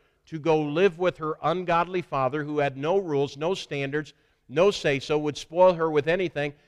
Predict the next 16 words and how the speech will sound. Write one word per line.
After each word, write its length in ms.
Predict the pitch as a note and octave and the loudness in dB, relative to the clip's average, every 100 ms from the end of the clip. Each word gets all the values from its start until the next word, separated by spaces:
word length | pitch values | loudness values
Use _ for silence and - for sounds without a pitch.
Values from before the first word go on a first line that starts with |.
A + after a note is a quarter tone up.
| _ C#3 | _ 0
give 180 | E3+ | 0
her 180 | D#3 D#3+ E3 | 0 -4 -2
anything 480 | F#3+ A3 - G3+ | 0 0 0 -6
she 220 | F#3 G3 F#3+ | -6 -10 -6
wanted, 380 | D3+ C#3 D#3 D#3 | -4 -2 -2 -4
in-, 320 | D#3 D#3 E3+ - | -8 -2 -2 -2
including 480 | E3+ - G#3 F3 E3 | -8 -2 0 2 2
letting 240 | E3 E3 | 2 2
her 60 | D#3+ | 0
go 140 | D3+ | 2
to 80 | D3 | 2
any 200 | D3+ G#3+ | 2 0
school 260 | - F#3 F3+ | -2 -4 -4
she 140 | G3 | -4
wanted 300 | E3+ C#3+ C3+ | -6 -4 -6
to. 240 | C#3 D3 | -10 -12